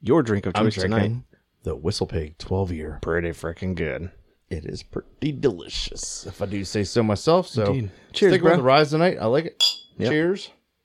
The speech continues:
Speaker 2: That's really good.
Speaker 1: It's not bad, huh? I forget what brewery or, or distillery. <laughs> Brewery. Limestone Branch. That's who makes that one.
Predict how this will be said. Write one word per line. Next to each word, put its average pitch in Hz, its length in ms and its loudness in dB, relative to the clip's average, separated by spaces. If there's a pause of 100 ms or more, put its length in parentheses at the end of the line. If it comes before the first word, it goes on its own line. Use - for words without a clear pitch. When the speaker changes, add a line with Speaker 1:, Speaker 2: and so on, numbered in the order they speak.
(1300)
Speaker 2:
That's 98 260 -6
really 92 240 -4
good. 90 420 -4
Speaker 1:
It's - 140 -8
not 107 140 -2
bad, 101 200 -2
huh? 92 140 -4 (680)
I - 60 -14
forget 208 240 -2
what 90 160 -4
brewery 90 480 -4 (140)
or, - 100 -16 (260)
or 101 100 -8
distillery. 90 580 -4 (100)
<laughs> - 100 -18
Brewery. 120 440 0 (260)
Limestone 120 500 2
Branch. - 480 -4 (1200)
That's - 120 -18
who 73 100 -10
makes 76 240 -8
that - 180 -4
one. 90 180 -10